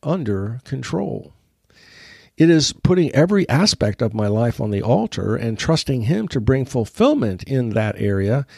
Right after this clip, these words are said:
in his way and is his, and in his timing, instead of being driven by all kinds of self-centered desires.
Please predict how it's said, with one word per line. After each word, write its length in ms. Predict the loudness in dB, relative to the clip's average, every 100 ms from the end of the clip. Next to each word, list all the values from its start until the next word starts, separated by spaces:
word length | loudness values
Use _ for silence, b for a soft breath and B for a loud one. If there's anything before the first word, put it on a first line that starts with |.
| B B
in 140 | -2
his 380 | 2 2 2 0
way 360 | -2 -2 -4 -4
and 180 | -4 -2
is 200 | -4 0
his, 260 | 2 2 0
and 180 | 2 4
in 120 | 4
his 260 | 4 2 2
timing, 540 | 0 0 0 -2 -8 _ B B B B B B B B
instead 680 | -2 0 2 2 0 -2 -6 -4
of 220 | -2 0
being 260 | 0 0
driven 600 | 0 2 4 2 -2 -4
by 200 | -2 0
all 280 | 0 0 0
kinds 560 | -2 -6 -4 -4 -6 -6
of 180 | -6 -2
self-centered 1300 | 0 2 2 -2 -6 -4 -2 0 0 0 -2 -2
desires. 840 | -2 0 2 2 2 0 -4 -10